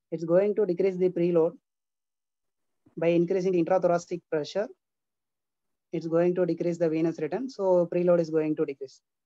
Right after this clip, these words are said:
And also it will decrease the afterload. By aortic compression, so because of aortic compression, it activates the baroreceptor complex in the aorta, which decreases the afterload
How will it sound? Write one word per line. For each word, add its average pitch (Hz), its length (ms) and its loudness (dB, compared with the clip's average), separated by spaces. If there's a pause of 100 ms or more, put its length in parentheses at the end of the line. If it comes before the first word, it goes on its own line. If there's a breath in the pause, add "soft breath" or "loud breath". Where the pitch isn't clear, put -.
(400)
And 156 120 0
also 180 380 2
it 208 120 2
will 175 160 0
decrease 165 300 -2
the 165 80 -2
afterload. 151 520 -4 (1800)
By 180 200 2
aortic 185 500 0
compression, 170 640 0 (240)
so 175 260 -2
because 175 300 0
of 190 140 0
aortic 180 360 2
compression, 175 440 0
it 185 100 -2
activates 165 420 -2
the 170 120 -2
baroreceptor 160 640 -2
complex 156 320 -4
in 160 80 0
the 156 60 -2
aorta, 147 380 -6 (600)
which 175 160 -6
decreases 175 520 0
the 175 200 0
afterload 143 440 -4